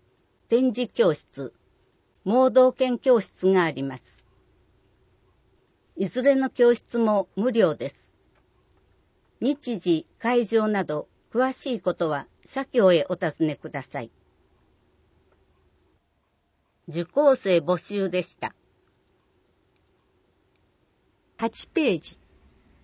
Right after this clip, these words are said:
Speaker 2: 街角情報局。安心介護予防事業について。高齢者の皆さんが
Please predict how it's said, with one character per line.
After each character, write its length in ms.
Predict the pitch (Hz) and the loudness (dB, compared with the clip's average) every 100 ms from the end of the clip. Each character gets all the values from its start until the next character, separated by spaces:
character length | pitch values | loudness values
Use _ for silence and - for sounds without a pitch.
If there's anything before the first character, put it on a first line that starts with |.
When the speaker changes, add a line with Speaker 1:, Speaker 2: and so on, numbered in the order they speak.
| _ _ _ _ - | _ _ _ _ -8
Speaker 2:
街 320 | 190 233 - | -4 -4 -6
角 280 | - 294 269 | -2 2 2
情 220 | 240 269 | 2 0
報 220 | 254 262 202 | 0 -2 -2
局。 420 | - 135 - - _ _ _ _ _ _ _ _ _ _ _ _ _ _ _ _ _ _ | -6 -16 -18 -20 _ _ _ _ _ _ _ _ _ _ _ _ _ _ _ _ _ _
安 260 | 226 285 294 | 0 2 2
心 340 | - 294 285 | 0 0 0
介 280 | - 269 269 | 0 -2 0
護 140 | 254 | 0
予 160 | 254 254 | 2 2
防 220 | 254 254 | 2 2
事 160 | 247 254 | 0 0
業 180 | 226 185 | 0 0
に 160 | 160 | -2
つ 160 | 143 - | -6 -8
い 120 | 143 | -8
て。 240 | - 135 - _ _ _ _ _ _ _ _ _ _ _ _ _ _ _ _ _ _ _ _ _ | -10 -20 -20 _ _ _ _ _ _ _ _ _ _ _ _ _ _ _ _ _ _ _ _ _
高 220 | - 302 320 | -2 0 2
齢 180 | 330 | 2
者 160 | 294 247 | 0 0
の 140 | 208 | 0
皆 200 | 185 202 | 0 -2
さ 160 | 226 202 | -4 -4
ん 100 | 175 | -4
が 240 | 151 151 | -6 -8